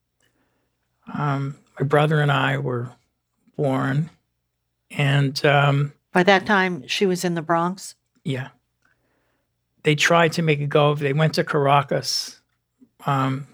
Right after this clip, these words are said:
Speaker 1: and came back to the Bronx. Um, my father made her vow that they would never leave the Bronx again. So she was a bright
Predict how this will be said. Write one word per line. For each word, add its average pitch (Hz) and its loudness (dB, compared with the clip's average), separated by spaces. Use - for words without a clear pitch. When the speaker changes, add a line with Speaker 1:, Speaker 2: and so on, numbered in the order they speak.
Speaker 1:
and 135 0
came 139 0
back 127 -2
to - -4
the 143 2
Bronx. 139 -2
Um, 143 0
my 139 -2
father 147 -2
made 143 -2
her 147 -4
vow 139 -2
that 143 -8
they 147 -2
would 143 -2
never 139 -2
leave 135 -2
the 143 -6
Bronx 139 -4
again. 131 -4
So 160 4
she 240 4
was 156 4
a 147 -2
bright 156 0